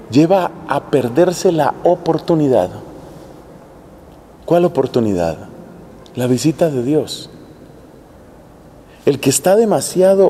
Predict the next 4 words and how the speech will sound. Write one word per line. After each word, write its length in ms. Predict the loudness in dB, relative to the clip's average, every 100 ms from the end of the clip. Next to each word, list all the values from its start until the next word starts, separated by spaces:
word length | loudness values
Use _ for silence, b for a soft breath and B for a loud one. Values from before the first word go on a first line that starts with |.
| 2
ocupado 600 | -2 -2 0 0 2 0
en 100 | -2
su 520 | -4 0 2 2 -2 -10 -20 -14 0
mundo, 540 | 2 4 2 2 0